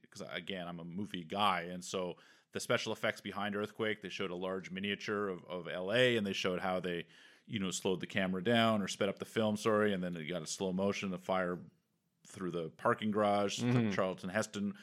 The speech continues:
Speaker 1: saving lives and so forth. And I was immediately hooked by that movie. I had never seen that movie. I just watched the little hype reel that they had played, and then they, as I said, they revealed the miniature.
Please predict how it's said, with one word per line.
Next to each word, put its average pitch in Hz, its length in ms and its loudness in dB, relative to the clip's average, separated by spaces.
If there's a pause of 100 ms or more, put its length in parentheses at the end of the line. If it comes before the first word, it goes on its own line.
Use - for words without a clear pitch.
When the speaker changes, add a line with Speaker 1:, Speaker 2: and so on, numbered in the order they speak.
(240)
Speaker 1:
saving 107 340 6
lives 107 440 8
and 101 100 -2
so 117 160 6
forth. 104 300 2
And 101 80 2
I 127 100 10
was 131 100 8
immediately 117 380 8
hooked 123 260 4
by 92 120 4
that 87 160 2
movie. 101 320 2
I 104 100 6
had 123 100 6
never 101 160 2
seen 147 200 4
that 120 140 8
movie. 95 180 2
I 92 100 2
just 98 180 -6
watched 95 280 2
the 92 120 0
little 90 300 0 (540)
hype - 320 6
reel 107 240 8
that 98 120 2
they 95 120 4
had 92 120 0
played, 147 340 12
and 110 80 8
then 101 100 4
they, 95 200 0
as 90 160 0
I 98 40 -2
said, 107 200 2
they 92 140 2
revealed 92 580 2
the 90 280 0
miniature. 98 600 2